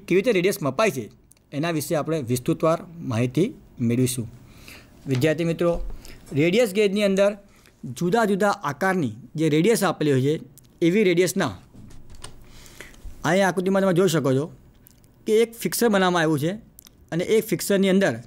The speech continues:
જે ચપ્પુનો આપણો હાથો હોય છે એવો હાથો અહીંયા આગળ મૂકવામાં આવેલો છે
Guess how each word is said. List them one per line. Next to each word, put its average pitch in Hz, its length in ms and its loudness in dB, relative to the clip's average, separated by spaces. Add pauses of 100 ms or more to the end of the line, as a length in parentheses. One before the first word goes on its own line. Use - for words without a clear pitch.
(160)
જે 170 80 -4
ચપ્પુનો 180 480 -2
આપણો 180 180 0
હાથો 139 300 2
હોય 156 180 4
છે 113 120 -4 (1160)
એવો 175 200 4
હાથો 151 380 0 (880)
અહીંયા 165 180 0
આગળ 175 120 4
મૂકવામાં 156 360 2
આવેલો 139 200 0
છે 170 120 2